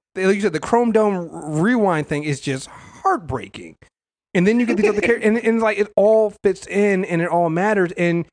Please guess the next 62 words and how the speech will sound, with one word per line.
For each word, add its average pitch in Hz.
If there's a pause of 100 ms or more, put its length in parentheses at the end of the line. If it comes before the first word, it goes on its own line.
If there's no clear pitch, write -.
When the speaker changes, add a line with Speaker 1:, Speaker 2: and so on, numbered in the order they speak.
(340)
Speaker 1:
you 175
tend 214
to 185
forget 170
yourself 175
you're 165
reading 156
comics 156
about 147
giant 135
robots 135 (220)
in 127
the 131
middle 135
of 143 (100)
a, -
after 147
effects 160
of 170
a 175
war, 151
right? 131
It's 165
just 190
like, 196 (260)
I 254
mean, 240
if 208
you 269
had 277
told 233
me, 214 (160)
but 269
then 320
again, 285
it 254
makes 233
sense 247
because 208
this 208
is 214
a, 202
this 190
is 202
a, 208
this 196
is 208
a 202
story 202
that 175
ends 185
up 190
making 180
me 170 (520)
feel 196
like 190
Space 214
Hitler 202
became 185
a 185
fucking 214
hero. 196